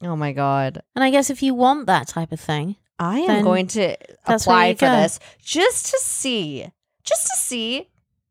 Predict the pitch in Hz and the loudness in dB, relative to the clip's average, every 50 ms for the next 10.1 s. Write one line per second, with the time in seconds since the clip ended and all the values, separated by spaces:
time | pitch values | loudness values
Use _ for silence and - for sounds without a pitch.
0 | - - 262 - 277 262 262 294 302 311 339 403 453 427 440 - - - - - | -10 -8 -4 0 2 2 2 2 0 0 0 2 2 2 0 -2 -2 -4 0 2
1 | 190 160 156 156 - 170 160 165 214 - _ _ _ _ _ _ - - 381 - | 2 2 0 -2 -6 -6 -4 -6 -6 -8 _ _ _ _ _ _ -6 -4 -4 -2
2 | - - 427 - - - 262 240 226 220 214 - - _ _ _ _ _ _ - | -2 -4 -4 -4 -4 -2 0 0 2 0 0 -2 -4 _ _ _ _ _ _ -2
3 | 208 208 208 208 202 208 208 208 202 202 175 170 165 165 160 - 180 151 151 151 | 2 2 4 4 4 4 4 4 4 4 4 4 2 0 -2 -4 -6 -6 -4 -6
4 | 143 - - 131 - - - - - 185 185 202 190 180 - 165 170 190 220 240 | -6 -6 -10 -10 -12 -12 -16 -14 -12 -8 -6 -6 -6 -6 -8 -6 -4 -2 -2 -2
5 | 240 214 185 160 139 - - 147 147 147 139 - - - - - - 131 127 - | -2 -2 -4 -6 -8 -10 -8 -8 -8 -8 -8 -12 -14 -14 -14 -12 -10 -10 -12 -12
6 | - - - _ - - 339 - 285 285 294 285 269 262 254 - 262 247 - 254 | -14 -20 -18 _ -4 -2 0 2 4 4 4 4 4 2 0 -4 -2 2 2 2
7 | 262 269 277 285 269 311 262 233 262 277 381 427 415 269 180 147 135 117 - - | 2 2 0 0 -2 -2 0 2 2 2 4 4 4 2 2 2 -2 -4 -2 0
8 | 254 262 262 254 247 240 214 220 214 202 - - - - 165 160 - _ _ _ | 2 2 4 4 2 2 0 -2 -4 -6 -8 -10 -8 -8 -8 -8 -8 _ _ _
9 | _ _ _ _ _ _ _ - - 285 311 330 240 254 349 339 311 302 285 226 | _ _ _ _ _ _ _ -2 0 2 4 4 4 4 2 0 0 -2 -4 -4
10 | 190 | -6